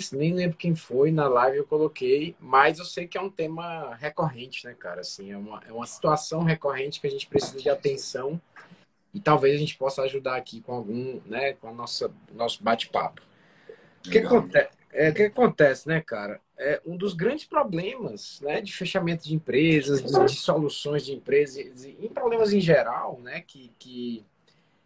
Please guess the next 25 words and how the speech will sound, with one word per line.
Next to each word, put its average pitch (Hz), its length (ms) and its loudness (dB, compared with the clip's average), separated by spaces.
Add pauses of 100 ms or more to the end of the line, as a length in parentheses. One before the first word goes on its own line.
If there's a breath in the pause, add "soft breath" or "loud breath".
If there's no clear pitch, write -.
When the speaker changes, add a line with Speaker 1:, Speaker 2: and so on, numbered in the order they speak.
(220)
Speaker 1:
é, 110 140 -6
impactam 156 680 0
a 147 40 -2
viabilidade 190 640 0
da 156 100 0
própria 196 240 -4
empresa 185 260 -4
por 180 360 -14
conta, 175 580 -2 (160)
né, 151 280 -8
de 156 120 -14
questões 147 640 -2
sociais, 165 500 -2
é, 202 220 2
é 202 40 2
o 208 60 4
conflito 202 320 -6
entre 214 200 -6
sócios. - 540 2 (120)
É 107 80 -4
o 139 40 -2
não 156 240 6
entendimento, 160 1080 0
é, 131 340 4
é 104 400 0